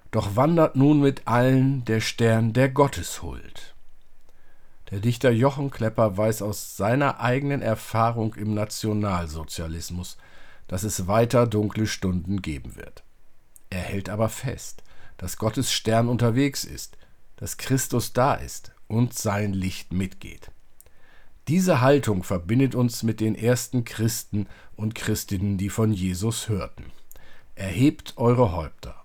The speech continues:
eure Erlösung naht.“ Und die noch keine heile Welt sahen, aber anfingen,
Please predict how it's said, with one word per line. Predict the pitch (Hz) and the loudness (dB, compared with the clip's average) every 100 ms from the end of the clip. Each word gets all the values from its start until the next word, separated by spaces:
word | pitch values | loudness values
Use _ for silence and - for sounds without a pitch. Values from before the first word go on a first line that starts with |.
| - | -6
eure | 110 110 107 | 0 2 4
Erlösung | 107 110 107 135 135 127 - 98 | 4 4 4 4 6 4 2 -2
naht.“ | 87 - - - - - - - - - - | -4 -8 -12 -16 -20 -20 -20 -20 -20 -20 -12
Und | - 107 | -6 -2
die | 113 | 2
noch | 117 104 - - - | 2 2 -2 -14 -6
keine | 123 139 151 139 | -2 0 2 2
heile | 110 120 120 110 | 2 4 2 2
Welt | 95 101 92 | 0 -2 -4
sahen, | - 98 98 101 98 - | -4 -2 -2 -4 -6 -10
aber | - 120 - | -6 -4 0
anfingen, | 147 143 - 85 67 - | 0 0 -2 -6 -6 -8